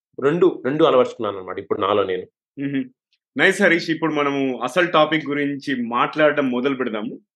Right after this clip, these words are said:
Speaker 2: మొదటగా ఏంటంటే అసలు ఈ టోస్ట్ మాస్టర్స్ ఇంటర్నేషనల్, ఈ టోస్ట్ మాస్టర్స్ క్లబ్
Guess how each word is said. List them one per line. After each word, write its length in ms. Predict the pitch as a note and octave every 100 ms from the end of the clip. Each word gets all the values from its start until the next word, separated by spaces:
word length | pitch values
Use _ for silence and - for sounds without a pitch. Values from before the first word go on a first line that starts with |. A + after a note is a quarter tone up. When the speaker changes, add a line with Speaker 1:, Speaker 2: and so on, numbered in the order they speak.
| _ _ _ A#2+
Speaker 2:
మొదటగా 440 | D3 F#3 G3 G#3
ఏంటంటే 360 | F#3 F3+ F3 G3+
అసలు 200 | F#3+ E3
ఈ 120 | D#3+
టోస్ట్ 300 | E3+ F#3 G3+
మాస్టర్స్ 360 | F#3+ F#3 F3
ఇంటర్నేషనల్, 1000 | E3 D#3+ D#3 D#3 D3+ - C#3+ A#2+ _ -
ఈ 160 | C#3 C3+ A#2+ -
టోస్ట్ 240 | D#3 D3+
మాస్టర్స్ 380 | D#3 D3 C#3 C#3
క్లబ్ 440 | A#2+ C#3 C#3 C3